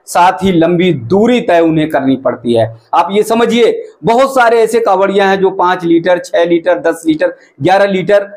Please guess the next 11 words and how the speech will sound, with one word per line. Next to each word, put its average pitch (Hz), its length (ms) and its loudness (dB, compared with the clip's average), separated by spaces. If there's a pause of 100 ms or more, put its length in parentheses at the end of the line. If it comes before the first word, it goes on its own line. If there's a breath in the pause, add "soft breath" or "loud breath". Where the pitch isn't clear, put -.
(180 loud breath)
जल 202 220 0
लेकर 214 340 2
चलते 160 320 -2
हैं, 123 520 -6
लेकिन 208 380 0
बहुत 262 600 2
सारे 233 400 4
ऐसे 220 440 2
भी 208 200 -2
कांवड़िया 190 520 0
हैं 202 240 0